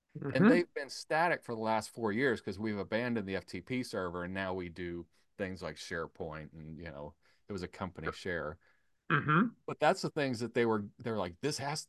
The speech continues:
Speaker 2: absolutely has to be deleted. You can't do this. These files are in a, a violation." I'm like, "Is, how's it in violation?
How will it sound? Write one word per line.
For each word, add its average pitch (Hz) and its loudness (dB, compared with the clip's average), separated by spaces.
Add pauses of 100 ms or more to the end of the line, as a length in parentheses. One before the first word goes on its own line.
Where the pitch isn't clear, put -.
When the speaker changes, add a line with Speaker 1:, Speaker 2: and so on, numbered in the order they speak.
Speaker 2:
absolutely 123 -2
has 120 0
to - -14
be 117 2
deleted. 104 0
You 120 0
can't 131 -4
do 123 2
this. 120 -2
These 123 -4
files 117 0
are 101 -2 (920)
in 117 0
a, 107 -2 (440)
a - -2
violation." 131 4
I'm 107 -2
like, 101 -4 (800)
"Is, 233 2
how's 277 4
it 302 2
in 269 4
violation? 196 4